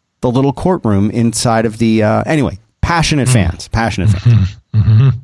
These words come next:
Speaker 1: So I remember, uh, w-, er, er, very vivid early memory is being, going to a Phillies game, and there was a guy there that, uh, was just, he was standing there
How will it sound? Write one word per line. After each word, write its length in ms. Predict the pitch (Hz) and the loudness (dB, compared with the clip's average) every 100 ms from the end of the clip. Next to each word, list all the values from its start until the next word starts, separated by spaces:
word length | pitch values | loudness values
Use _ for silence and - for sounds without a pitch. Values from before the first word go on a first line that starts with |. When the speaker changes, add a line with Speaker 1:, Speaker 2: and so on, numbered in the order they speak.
| - _ _ | -18 _ _
Speaker 1:
So 560 | - 160 147 139 131 - - | -4 0 2 2 0 -4 -4
I 140 | 156 | 0
remember, 500 | 214 202 147 127 127 - | 2 2 2 0 -2 -2
uh, 260 | 123 113 117 | -2 0 -2
w-, 340 | 120 120 113 | -4 -8 -8
er, 480 | - 190 190 - - | -2 0 2 -2 -2
er, 40 | 190 | 0
very 300 | 151 175 165 | 0 2 0
vivid 360 | 127 151 143 | 0 0 0
early 340 | 120 165 170 160 | 0 0 2 2
memory 540 | 131 117 101 82 101 _ _ _ _ - | 2 0 0 -2 -6 _ _ _ _ -2
is 180 | 127 120 | 0 0
being, 180 | 127 | 0
going 300 | 110 127 151 156 | 0 0 0 -2
to 180 | 143 | -2
a 40 | 120 | -2
Phillies 420 | - 175 175 113 | -2 -2 0 0
game, 480 | 104 95 85 92 110 _ _ _ _ _ - | -2 -2 -2 -6 -12 _ _ _ _ _ -2
and 140 | 135 | 0
there 80 | 135 | 2
was 140 | 131 | 0
a 60 | 123 | -2
guy 400 | 101 131 156 180 | -2 -2 0 0
there 480 | 156 107 101 101 110 - _ _ _ _ | 0 2 2 0 -4 -16 _ _ _ _
that, 460 | 107 123 120 113 120 | -2 2 0 0 0
uh, 420 | 120 113 110 110 | 0 2 0 0
was 340 | 113 127 123 - - | 0 0 0 -4 -12
just, 520 | 98 135 139 131 - _ _ | -4 -2 0 -2 -8 _ _
he 200 | - 135 | -2 2
was 160 | 131 - | 2 0
standing 800 | - - 160 165 202 190 123 | -2 -2 -2 0 0 0 0
there 320 | 95 90 90 | 0 -2 -4